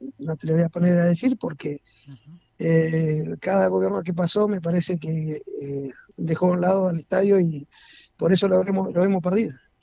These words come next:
Speaker 1: Y entonces por ahí se culpan uno al otro y nos quedamos sin cancha. Pero también tenemos muchas responsabilidades cada instituciones. Cada institución, eh, también tenemos muchas responsabilidades porque nunca tampoco hicimos nada para tener un espacio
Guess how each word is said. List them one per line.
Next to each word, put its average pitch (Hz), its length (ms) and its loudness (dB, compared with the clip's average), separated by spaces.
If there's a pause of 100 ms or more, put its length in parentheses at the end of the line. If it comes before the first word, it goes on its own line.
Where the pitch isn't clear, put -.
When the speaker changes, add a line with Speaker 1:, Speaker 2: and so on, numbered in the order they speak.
(100)
Speaker 1:
Y 165 180 -2
entonces 180 420 0
por 180 140 4
ahí 202 260 4 (360)
se - 160 -2
culpan 196 360 2
uno 208 140 4
al 208 80 4
otro 226 300 4
y 190 180 -4
nos 175 160 -2
quedamos 175 360 -2
sin 190 100 -8
cancha. 180 360 -4 (180)
Pero 202 200 2
también 226 340 2
tenemos 220 760 2
muchas 220 280 2
responsabilidades 202 720 0 (540)
cada 202 200 2
instituciones. 180 840 -4 (360)
Cada 185 200 0
institución, 185 520 0
eh, 156 400 -2
también 170 400 2 (140)
tenemos 170 280 0
muchas 190 220 2
responsabilidades 185 540 2 (420)
porque 175 280 0
nunca 202 300 4
tampoco 175 320 0
hicimos 185 280 0
nada 208 160 2
para 180 200 0
tener 180 200 -2
un 190 100 2
espacio 175 440 -2